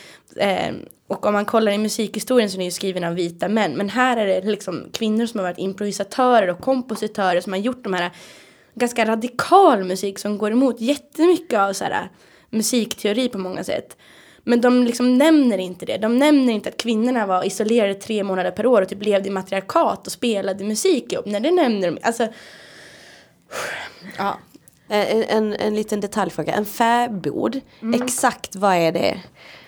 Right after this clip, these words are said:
Speaker 1: Jo, det känns som att jag kommer så här rabblar historia här. Jo, men under femhundra år i Sverige så hade man fäbodsköts-,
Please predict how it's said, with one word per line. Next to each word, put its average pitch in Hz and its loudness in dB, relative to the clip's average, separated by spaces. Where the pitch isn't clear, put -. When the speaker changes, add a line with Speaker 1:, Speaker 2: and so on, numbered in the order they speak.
Speaker 1:
Jo, 233 0
det 233 2
känns 294 4
som 247 0
att 214 -2
jag 214 0
kommer 220 -4
så 214 -6
här 170 -6
rabblar 190 0
historia 202 0
här. 170 -4
Jo, 202 -2
men 247 2
under 262 2
femhundra 269 4
år 165 0
i 175 -6
Sverige 170 -2
så 185 -6
hade 180 -2
man 175 -4
fäbodsköts-, 190 -2